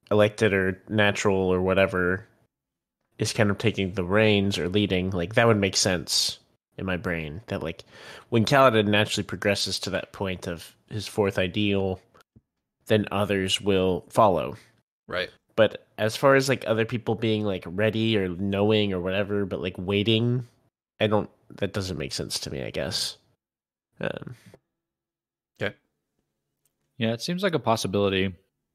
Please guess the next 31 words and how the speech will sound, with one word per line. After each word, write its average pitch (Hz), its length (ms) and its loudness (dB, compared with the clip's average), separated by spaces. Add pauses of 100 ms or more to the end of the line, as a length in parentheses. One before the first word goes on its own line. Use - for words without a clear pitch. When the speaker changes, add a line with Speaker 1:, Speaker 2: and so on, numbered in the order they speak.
(140)
Speaker 3:
We 117 140 6
know, 180 600 2 (1120)
eh, 104 180 -8 (240)
one 151 180 0
of 156 40 0
the 123 60 2
scenes 120 280 0
I 110 80 6
was 98 180 0
kind 95 160 -4
of 85 40 -6
frustrated 110 380 0
with 92 340 -4 (300)
in 95 160 -6
Oathbringer 87 720 -4 (480)
was 104 240 2
when 101 180 2
Kaladin 107 560 2
tried 180 460 -2
to 95 100 -6
say 85 640 -2 (100)
the 92 220 -6
fourth 90 400 -4
ideal 95 300 -2
or 87 120 0
needed 131 440 0
to 90 100 -6
say 85 300 0
it - 160 -8
and 82 260 -8 (320)
refused. 87 800 -2